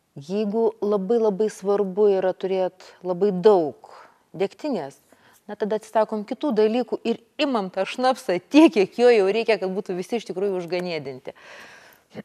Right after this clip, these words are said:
<clears throat> Jeigu svarbi muzika, vėlgi, tada galbūt geriau viską tą skirt muzikantam. Kažkuri nuotaka neįsivaizduoja savo šventės be ypatingai gražiai išpuoštos bažnyčios, išdabintos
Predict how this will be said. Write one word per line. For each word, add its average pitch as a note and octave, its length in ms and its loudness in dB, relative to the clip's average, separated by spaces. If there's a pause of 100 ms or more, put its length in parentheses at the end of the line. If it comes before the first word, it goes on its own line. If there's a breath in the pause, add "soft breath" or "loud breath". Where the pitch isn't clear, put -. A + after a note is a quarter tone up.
<clears throat> G#3 600 -4
Jeigu F#3+ 240 0
svarbi F#3+ 320 -4
muzika, G3 480 -4
vėlgi, D#3+ 320 -6
tada E3 240 -6
galbūt D#3+ 320 -8
geriau E3 240 -4
viską D#3+ 240 -12
tą E3 160 -12
skirt - 240 -12
muzikantam. C#3+ 720 -12 (340)
Kažkuri G#3 340 -4
nuotaka F#3+ 440 -4
neįsivaizduoja F3+ 640 -4
savo F3+ 280 -6
šventės F3 520 -6
be E3+ 360 0 (520 loud breath)
ypatingai G3+ 640 -2
gražiai F#3 320 -4
išpuoštos F3 520 -6
bažnyčios, F3 520 -6
išdabintos D#3+ 840 -6